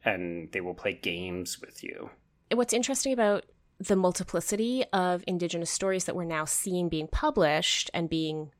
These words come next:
Speaker 2: elevated like this, um, is that we get to recognize the diversity of experiences within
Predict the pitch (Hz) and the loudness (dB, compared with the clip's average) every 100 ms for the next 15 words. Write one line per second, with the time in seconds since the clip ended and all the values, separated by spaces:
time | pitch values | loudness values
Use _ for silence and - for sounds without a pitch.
0 | - 202 240 175 156 160 104 - 160 160 | 2 6 8 6 2 0 -2 -2 -4 -4
1 | - - 117 247 - - - - - 196 | -6 -4 -2 -2 -4 -6 -6 -4 4 6
2 | 185 190 196 - 185 175 170 165 - 175 | 6 4 4 2 2 2 2 0 0 0
3 | - 170 160 175 170 156 156 160 - 165 | 2 0 0 -4 0 0 0 -4 -6 -4
4 | 165 160 160 160 165 156 165 170 156 - | -2 0 0 2 0 0 -4 -4 -4 -6
5 | - 165 185 254 254 - 226 233 233 233 | -4 -4 -4 -4 -4 -2 0 2 0 0
6 | 240 | -2